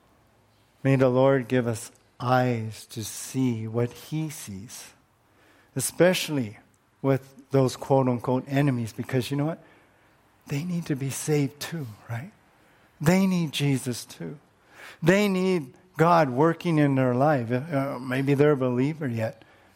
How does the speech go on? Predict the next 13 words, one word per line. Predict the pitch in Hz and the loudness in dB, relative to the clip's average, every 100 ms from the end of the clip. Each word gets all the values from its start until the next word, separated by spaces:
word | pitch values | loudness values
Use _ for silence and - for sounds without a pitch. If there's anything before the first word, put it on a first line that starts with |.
| _ - | _ -2
Something's | 196 240 180 123 | 0 0 -2 -6
going | - 107 98 101 | -4 -6 -6 -10
on. | 87 - - _ _ _ _ _ _ _ _ _ _ _ _ _ _ _ _ 131 | -14 -18 -20 _ _ _ _ _ _ _ _ _ _ _ _ _ _ _ _ 0
We | 139 151 | 2 4
need | 139 127 113 104 _ - | 2 0 -4 -8 _ -4
to | 117 | -2
have | 107 127 117 117 | 2 2 2 2
that | 139 139 - | 2 2 -4
kind | 123 113 | -2 -2
of | 107 | -4
heart | - 110 107 131 - _ _ | -6 -6 -6 -8 -20 _ _
and | 117 104 | -10 -8
commas-, | - 113 117 113 107 | -6 -4 -2 -2 -6